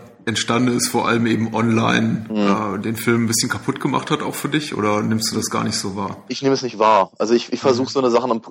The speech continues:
Speaker 2: äh, im Allgemeinen nicht wahrzunehmen. Ich versuche
Speaker 1: Mhm.
Speaker 2: die, ich, ich weiß, dass es mir in vielen Sachen nicht gelingt, also gerade wenn, wenn der innere Fanboy bei mir raus will.
Speaker 1: Mhm.
Speaker 2: Ähm, aber ich, äh,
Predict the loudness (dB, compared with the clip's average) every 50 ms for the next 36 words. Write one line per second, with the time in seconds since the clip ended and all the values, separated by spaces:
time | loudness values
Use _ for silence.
0 | -16 -10 -2 2 4 4 6 6 6 6 6 6 4 4 4 2 4 4 4 4
1 | 2 0 -4 -4 0 2 2 2 2 0 -4 -10 -8 -8 -6 -6 -8 -8 -12 -14
2 | -18 _ _ -12 -8 -2 2 2 2 2 0 -2 -2 -2 -2 0 0 -2 -2 -6
3 | -16 _ _ _ _ _ _ _ _ -20 -20 -20 _ -12 -4 2 4 6 6 6
4 | 4 2 2 2 0 0 0 0 -2 -4 -2 0 2 2 2 2 0 -2 -4 -4
5 | -4 -2 -2 -2 -2 -2 -4 -2 -2 -2 -4 -4 -4 -2 0 0 2 2 0 0
6 | 0 -2 -2 0 2 4 4 4 4 2 2 -2 -2 -4 -8 -12 -18 -20 -20 -20
7 | -20 -8 _ 0 2 2 2 0 -4 -2 2 4 4 4 4 4 4 2 2 2
8 | 2 0 0 0 2 2 2 4 4 2 0 0 0 0 2 0 0 0 -2 -2
9 | -2 -2 -2 _ _ -20 _ _ _ _ _ 0 2 4 4 4 4 4 2 2
10 | -2 -6 -8 -8 -8 -8 -8 -8 -4 -2 0 0 2 2 2 2 2 0 -6 -12
11 | -18 -18 -16 -10 -2 0 2 4 4 4 4 4 4 4 4 4 4 2 2 0
12 | -2 -2 -4